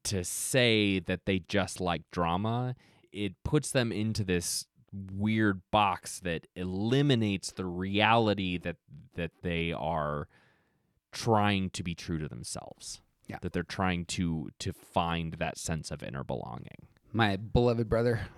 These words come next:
Speaker 2: is a four who canceled coming to Thanksgiving, and his, uh, reason for not coming was, in essence, this. It was,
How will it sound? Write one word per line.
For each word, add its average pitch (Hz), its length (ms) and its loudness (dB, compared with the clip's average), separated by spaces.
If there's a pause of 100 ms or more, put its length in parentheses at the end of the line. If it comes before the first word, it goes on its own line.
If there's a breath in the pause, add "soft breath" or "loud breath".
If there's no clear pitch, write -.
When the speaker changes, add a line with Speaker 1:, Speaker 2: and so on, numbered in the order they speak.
Speaker 2:
is 117 120 -4
a 107 40 -8
four 117 380 4 (140)
who 117 240 2
canceled 113 560 0
coming 113 340 2
to 110 140 0
Thanksgiving, 101 800 -2 (200)
and 117 540 4 (760)
his, 127 440 2 (500)
uh, 101 420 -4
reason 156 300 8
for 117 140 0
not 104 180 0
coming 110 340 0
was, 131 240 8
in 147 280 4
essence, 139 480 2
this. - 480 -2
It - 80 -6
was, 95 440 -4